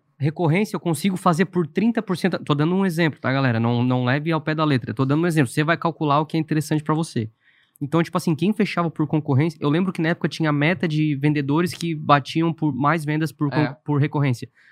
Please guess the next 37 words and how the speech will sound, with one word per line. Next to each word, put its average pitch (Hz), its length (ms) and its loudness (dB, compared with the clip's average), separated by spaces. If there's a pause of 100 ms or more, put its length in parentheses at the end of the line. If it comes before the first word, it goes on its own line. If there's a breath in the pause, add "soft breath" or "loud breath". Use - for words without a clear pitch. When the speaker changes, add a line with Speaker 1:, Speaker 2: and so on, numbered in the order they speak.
(180 soft breath)
Speaker 1:
Por 208 120 -2
quê? 139 300 0 (240)
O 202 80 -2
cliente 175 340 2
fica 160 160 -2
mais 156 220 0
tempo 160 240 -2
com 156 100 0
você, 156 400 -2 (300)
é, 135 380 0 (380)
ele 156 360 0
Speaker 2:
A 143 100 0
taxa 175 380 -2
de 143 400 -2
Speaker 1:
a, 156 80 6
a, - 20 6
Speaker 2:
cancelamento 170 800 0
Speaker 1:
isso, 147 80 -4
Speaker 2:
é 139 40 -6
menor. 120 240 -6
Speaker 1:
é, 151 260 0
é, 131 280 0
é 120 80 0
churn, 160 300 0
né, 143 160 0
que - 100 -16
fala 147 240 2
Speaker 2:
Churn. 131 140 -2
Speaker 1:
de, 127 140 0
de 123 240 0
entrada 143 360 0
e 139 40 -4
saída, 143 420 -2
né? 131 140 0
Então, 151 320 0
isso 165 220 -2
diminui. 151 640 0